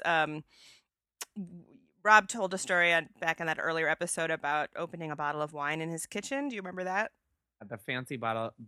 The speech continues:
Speaker 2: wine bottle opener that
Speaker 1: Yeah.
Speaker 2: my sister got me. Didn't work so well. Um, it was one of those that you were supposed to, like, it, it's, it attached to your kitchen counter, and you're supposed to be able to just, like,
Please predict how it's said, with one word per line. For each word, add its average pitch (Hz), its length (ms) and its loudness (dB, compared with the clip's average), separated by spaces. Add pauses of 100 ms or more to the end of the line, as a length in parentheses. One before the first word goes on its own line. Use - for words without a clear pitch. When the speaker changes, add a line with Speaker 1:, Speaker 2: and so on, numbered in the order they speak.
(220)
Speaker 2:
wine 123 360 -2
bottle 107 280 -2
opener 101 380 -6
that - 60 -4
Speaker 1:
Yeah. 165 140 6
Speaker 2:
my 104 160 -4
sister - 320 -12 (100)
got 98 140 -4
me. 101 240 -4 (1300)
Didn't 175 200 0
work 135 200 2
so 107 160 2
well. 98 520 4
Um, 104 380 4
it 117 60 2
was 117 140 0
one 143 140 6
of 139 60 6
those 120 220 8
that 123 120 4
you - 80 0
were 110 60 2
supposed - 220 -2
to, - 60 0
like, - 380 -2 (320)
it, - 180 2
it's, - 340 4 (120)
it 123 200 2 (300)
attached 123 560 2
to 131 60 2
your 110 120 4
kitchen 117 380 -2
counter, 110 580 4
and 107 120 0
you're 101 100 -6
supposed 113 240 -4
to - 60 0
be 113 40 6
able 107 120 4
to 104 80 0
just, 101 160 -4
like, 104 180 0